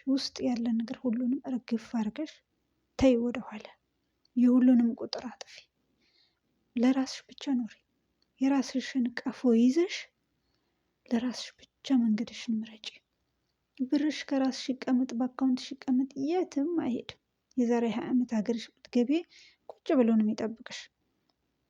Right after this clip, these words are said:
ኑሮ ይወደድ፣ መሬትም ይወደድ፣ ኑሮም ይወደድ። እንኳን ኑሮ ያንቺ እድሜ ሄዷል አይደል እንዴ? ያንቺ እድሜ ያለ ገደቡ ሄዷል አይደል እንዴ? አንቺ ከምታስቢበት ነገር እኮ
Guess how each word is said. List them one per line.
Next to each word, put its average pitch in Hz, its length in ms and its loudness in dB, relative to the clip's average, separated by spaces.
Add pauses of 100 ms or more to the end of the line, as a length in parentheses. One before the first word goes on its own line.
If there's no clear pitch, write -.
(920)
ኑሮ 302 160 8 (100)
ይወደድ፣ 277 560 2 (580)
መሬትም 240 480 2
ይወደድ፣ 302 480 4 (580)
ኑሮም 214 440 4
ይወደድ። 285 520 0 (500)
እንኳን 294 380 4
ኑሮ 262 260 8
ያንቺ 254 360 2
እድሜ 254 300 -4
ሄዷል 254 360 0
አይደል 277 280 -2
እንዴ? 240 220 -2 (880)
ያንቺ 247 320 6
እድሜ 240 240 4 (120)
ያለ 240 300 0
ገደቡ 233 340 -2 (100)
ሄዷል 262 420 -2
አይደል 254 300 -4
እንዴ? 233 220 0 (840)
አንቺ 247 260 6
ከምታስቢበት 233 1040 0
ነገር 233 280 0
እኮ - 180 -10